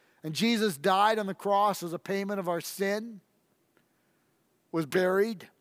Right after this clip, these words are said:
and on the third day, he rose again, and he offers salvation for all who by faith receive him?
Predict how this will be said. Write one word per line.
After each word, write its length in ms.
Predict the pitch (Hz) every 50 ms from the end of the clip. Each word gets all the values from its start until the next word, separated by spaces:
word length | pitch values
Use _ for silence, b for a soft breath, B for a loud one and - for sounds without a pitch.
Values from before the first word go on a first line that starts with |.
| _ _ _
and 120 | 175 185
on 140 | 202 196 196
the 80 | 196 185
third 400 | - - 208 220 220 214 180 156
day, 520 | 151 202 202 196 208 220 226 220 185 - b b b b b b b b b
he 240 | _ - 190 190 190
rose 480 | 190 170 196 202 208 220 226 226 190 190 -
again, 640 | 196 175 143 165 180 190 196 208 220 226 220 185 156 _ _ _ _ _ _ - - -
and 80 | 165
he 80 | 165 180
offers 400 | 180 190 202 196 - 214 208 -
salvation 1040 | - - - 226 214 220 220 208 240 226 208 196 - - - - 139 135 139 135 - _ _ _ _ _ _ _ _ _ _ _ _ _ _ _ _ _ _ _ _ _ _ _ _ _ _ _ -
for 160 | - 156 170
all 160 | 175 190 196
who 120 | 175 190
by 160 | 185 180 175 165
faith 440 | - - 196 190 175 165 - -
receive 480 | 156 143 - - - 185 180 175 165 143
him? 320 | 135 139 139 131 139 143